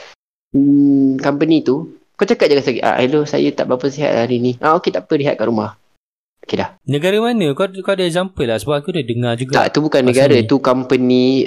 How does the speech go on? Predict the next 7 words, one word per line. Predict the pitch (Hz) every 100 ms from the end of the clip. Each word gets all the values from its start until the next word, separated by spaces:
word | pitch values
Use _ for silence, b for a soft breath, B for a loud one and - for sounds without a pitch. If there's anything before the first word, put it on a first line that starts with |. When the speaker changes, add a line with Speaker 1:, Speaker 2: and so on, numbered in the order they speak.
| -
Speaker 1:
American, | 123 120 120 123 - 170 117 95 -
tapi | 117 -
dekat | 131 131 123
Malaysia. | 117 117 - 82 - _
Speaker 2:
Oh, | 110
ya. | 110 107 117 123 107 104
Speaker 1:
Ah. | 110 113 120 120 120 107